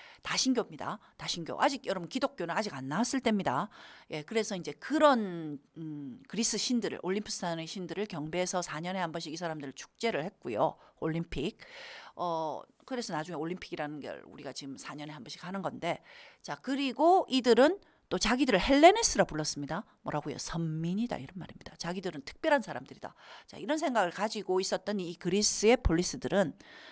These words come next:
한 번도, 예, 뭉친 적이 없다.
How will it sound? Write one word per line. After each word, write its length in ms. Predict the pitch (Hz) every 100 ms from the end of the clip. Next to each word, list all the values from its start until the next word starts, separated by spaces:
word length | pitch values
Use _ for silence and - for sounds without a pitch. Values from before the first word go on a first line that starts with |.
| - -
한 360 | - 359 349 339
번도, 680 | 349 359 339 330 349 392 403 _ _ _ -
예, 280 | 143 92 - _ _ _ _ _ _
뭉친 460 | 185 247 277 - 208
적이 220 | 151 -
없다. 340 | - - 131